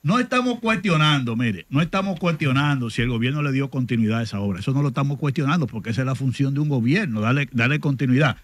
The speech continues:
Ahora, lo que sí estamos cuestionando, yo, yo lo cuestiono y soy coherente, dos aspectos,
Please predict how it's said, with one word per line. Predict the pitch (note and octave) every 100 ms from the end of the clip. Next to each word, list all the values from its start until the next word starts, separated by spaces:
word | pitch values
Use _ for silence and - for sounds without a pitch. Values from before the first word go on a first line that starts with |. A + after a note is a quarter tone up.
| -
Ahora, | - C#3+
lo | C3 C#3 D3 B2+
que | C#3 C3
sí | - - A3+
estamos | G3+ - F3+ E3+
cuestionando, | - A#2+ D3 - G#2+ F#2+ D#2+ D2
yo, | F2+ C3+ C#3 G2+ - _ _ _ _ -
yo | B2
lo | F3 F3+
cuestiono | D3 C3+ C#3
y |
soy | - D#3
coherente, | - C#3 A2+ A#2+ F#2+ - - _ _ _ _ _ _ -
dos | C3 F3
aspectos, | C#3+ A#2+ G#2 D#2+